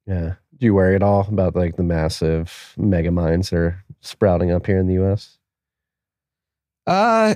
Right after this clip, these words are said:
Speaker 2: it, you know, it's, it's a weird one, right? Because it's great. It's a good thing. But at the same time, it's like, the only fear I have is, you know,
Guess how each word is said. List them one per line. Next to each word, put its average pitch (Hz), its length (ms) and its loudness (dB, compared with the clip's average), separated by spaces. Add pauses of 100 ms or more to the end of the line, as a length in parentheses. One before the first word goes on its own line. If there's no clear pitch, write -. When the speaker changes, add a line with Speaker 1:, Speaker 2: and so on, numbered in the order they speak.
Speaker 2:
it, 185 180 0
you 202 60 2
know, 214 140 4
it's, 180 320 0
it's 151 200 0
a 180 80 4
weird 165 280 2
one, 101 180 2
right? 101 180 2
Because 110 480 0
it's 131 160 -2
great. 113 500 0
It's - 120 -6
a 101 40 -6
good 110 220 -2
thing. 87 440 -4 (160)
But 110 100 0
at 117 60 4
the 123 60 2
same 131 300 -2
time, 113 380 -2
it's 92 120 -4
like, 92 260 -2
the 117 80 0
only 180 200 4
fear 156 280 0
I 110 100 2
have 104 520 -2
is, 90 420 -4 (540)
you - 60 -4
know, 95 220 -2